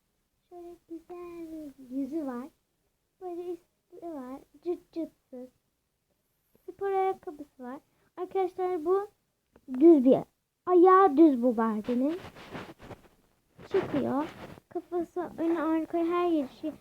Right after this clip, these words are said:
her şekilde oynuyor. Saçını düzelteyim. Arkadaşlar bugün aldık bu Barbie'yi. Ve Barbie'yi dinleyelim. Adını da Göksu koydum.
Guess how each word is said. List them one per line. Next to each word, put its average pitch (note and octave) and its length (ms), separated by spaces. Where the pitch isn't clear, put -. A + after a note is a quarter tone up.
her F4 180
şekilde B3+ 440
oynuyor. E4+ 540
Saçını - 360
düzelteyim. B3 580
Arkadaşlar F#4 720
bugün E4 200
aldık B3 420
bu A#3 140
Barbie'yi. A#3 500
Ve C#4+ 180
Barbie'yi D4+ 420
dinleyelim. D#4+ 500
Adını D#4+ 420
da D4+ 180
Göksu D#4+ 500
koydum. B3 360